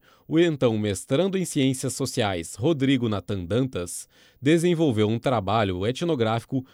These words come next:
com vinte e quatro pichadores grafiteiros em Santa Maria. A pichação esteve na vida do pesquisador desde a adolescência. Nos primeiros contatos com a música, principalmente o rock, nos desejos e anseios da juventude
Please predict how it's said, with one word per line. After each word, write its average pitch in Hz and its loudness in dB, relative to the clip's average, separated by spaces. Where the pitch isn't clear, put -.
com 101 -2
vinte 151 -4
e 156 -8
quatro 104 0
pichadores 110 -2
grafiteiros 123 -2
em 101 -2
Santa 139 -2
Maria. 85 -4
A 101 -4
pichação 120 -2
esteve 101 -2
na 104 0
vida 98 -4
do 92 -6
pesquisador 110 0
desde 156 -2
a - 4
adolescência. 147 -2
Nos 135 -2
primeiros 123 4
contatos 104 -2
com 147 0
a 131 4
música, 104 -2
principalmente 107 0
o 170 4
rock, 120 0
nos 147 2
desejos 107 2
e 139 2
anseios 110 0
da 95 -2
juventude 123 -2